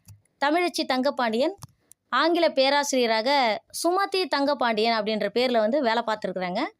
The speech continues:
அரசியலுக்காக தன்னோட பேரை வந்து தமிழச்சி தங்கபாண்டியன் அப்படின்னு சொல்லிட்டு மாத்தி வச்சுக்கிட்டாங்க.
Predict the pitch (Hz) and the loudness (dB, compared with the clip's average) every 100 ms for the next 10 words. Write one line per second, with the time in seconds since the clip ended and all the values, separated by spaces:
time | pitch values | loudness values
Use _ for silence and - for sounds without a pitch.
0 | _ _ _ _ _ _ - 208 302 440 | _ _ _ _ _ _ -6 0 2 2
1 | 453 453 415 415 349 359 381 466 403 311 | 4 4 4 4 4 4 4 0 0 2
2 | 302 277 285 311 320 285 381 392 302 330 | 4 2 4 4 4 2 0 0 2 2
3 | 302 320 269 262 262 226 240 240 208 226 | 2 -2 0 -2 0 0 2 0 -2 -2
4 | 214 233 277 226 214 254 247 220 226 190 | -2 0 2 2 0 -2 -2 -2 -2 -4
5 | 185 233 | -2 -2